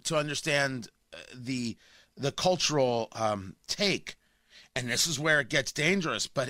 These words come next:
it's factual. She wrote, even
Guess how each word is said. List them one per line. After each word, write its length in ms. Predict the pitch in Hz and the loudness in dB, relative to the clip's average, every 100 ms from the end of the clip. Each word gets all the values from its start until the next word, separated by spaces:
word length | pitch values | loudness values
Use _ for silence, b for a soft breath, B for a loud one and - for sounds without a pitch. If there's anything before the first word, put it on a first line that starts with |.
| - | -4
it's 180 | 113 | -6
factual. 640 | - 170 214 - 131 101 - B B B | 0 2 2 2 0 -2 -6 B B B
She 260 | - - | 2 4
wrote, 560 | 190 202 285 226 - - - _ _ - | 6 6 6 4 -4 -6 -8 _ _ -2
even 240 | 339 453 | 0 0